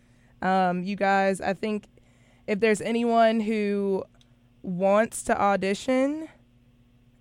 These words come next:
um, you can do an online audition, and that can be submitted at w w w dot american idol dot com slash auditions. But, um, the in-person auditions are available at those stops, and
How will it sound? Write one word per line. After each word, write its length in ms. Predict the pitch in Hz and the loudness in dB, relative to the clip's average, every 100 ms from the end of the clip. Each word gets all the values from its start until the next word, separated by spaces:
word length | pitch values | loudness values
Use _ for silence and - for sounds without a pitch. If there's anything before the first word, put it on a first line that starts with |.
| _ - | _ -4
um, 400 | 196 190 185 - | 0 0 -2 -6
you 140 | 202 226 | -6 -2
can 120 | 254 | 2
do 140 | 240 | 2
an 80 | 208 | 2
online 560 | 180 214 247 214 214 202 | 4 4 4 4 4 2
audition, 680 | 190 185 180 - 185 175 185 | 2 0 -4 -4 -4 -2 -2
and 320 | 180 185 180 | -2 -2 -2
that 120 | 185 | -4
can 100 | 214 | -4
be 120 | 196 | -6
submitted 480 | 196 190 180 180 185 | -6 -6 -4 -2 -2
at 400 | - 185 180 180 | -2 0 0 -2
w 240 | 190 190 190 | -2 0 0
w 220 | 185 190 | 0 0
w 260 | 185 185 | -2 -2
dot 280 | 180 175 175 | -2 0 0
american 380 | 180 175 170 180 | -2 -4 -4 -4
idol 220 | 175 180 | -2 -2
dot 200 | 170 170 | -4 -8
com 380 | - 180 175 180 | -10 -6 -2 -4
slash 380 | - 175 170 - | -2 -2 -2 -4
auditions. 880 | 180 175 233 - 254 247 254 254 - - - - _ _ - | -6 0 0 2 2 2 0 -4 -12 -20 -20 -20 _ _ -8
But, 480 | 185 190 185 190 - _ _ - | 0 2 4 2 -2 _ _ -8
um, 440 | 247 - - 190 - - | -6 -6 -6 -8 -10 -12
the 500 | 185 196 185 185 - _ _ | 0 2 2 0 -4 _ _
in-person 460 | - 208 214 233 220 | -4 -2 0 -2 0
auditions 500 | 190 180 175 190 190 | 0 -2 -4 -4 -2
are 280 | 180 175 175 - | 0 0 -4 -6
available 500 | 180 180 185 185 180 | -4 -2 -4 -4 -4
at 80 | 175 | -4
those 200 | 175 165 | -6 -6
stops, 480 | - 185 175 - | -6 -4 -4 -8
and 240 | 170 175 | -12 -12